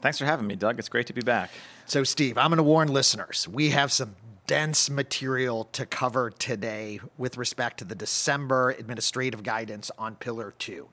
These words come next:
Speaker 2: And we received this latest administrative guidance as an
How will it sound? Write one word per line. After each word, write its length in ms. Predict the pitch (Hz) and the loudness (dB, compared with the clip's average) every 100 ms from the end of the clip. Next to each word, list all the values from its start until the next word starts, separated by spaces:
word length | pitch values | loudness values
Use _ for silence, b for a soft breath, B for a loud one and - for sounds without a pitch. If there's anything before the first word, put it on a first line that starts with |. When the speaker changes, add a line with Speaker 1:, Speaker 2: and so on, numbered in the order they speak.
| B B B B - | B B B B -10
Speaker 2:
And 140 | 120 | -8
we 80 | 127 | -6
received 500 | 117 - 202 254 170 | 0 0 2 0 0
this 240 | 147 - | 0 0
latest 320 | 131 135 131 | -2 -2 -4
administrative 560 | 123 123 120 - 131 120 | -6 -4 -2 0 -2 0
guidance 460 | 131 127 131 127 123 | 0 0 -2 -4 -4
as 140 | 107 | -6
an 100 | 110 | -10